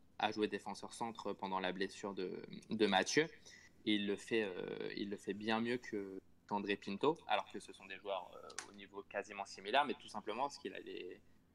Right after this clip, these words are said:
les caractéristiques du, du jeu de Kaiser. La même chose pour, euh, pour Borja, qui est un plutôt bon joueur, mais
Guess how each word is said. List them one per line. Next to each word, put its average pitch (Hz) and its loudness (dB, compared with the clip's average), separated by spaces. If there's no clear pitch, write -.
les 107 0
caractéristiques 101 -2
du, 98 -6
du 104 6
jeu 101 4
de 95 2
Kaiser. 113 8
La 110 6
même 113 4
chose 123 -10
pour, 98 -6
euh, 95 -8
pour 98 -8
Borja, 110 0
qui 104 -8
est 101 -4
un 95 -6
plutôt 117 -2
bon 110 -6
joueur, 113 4
mais 92 -14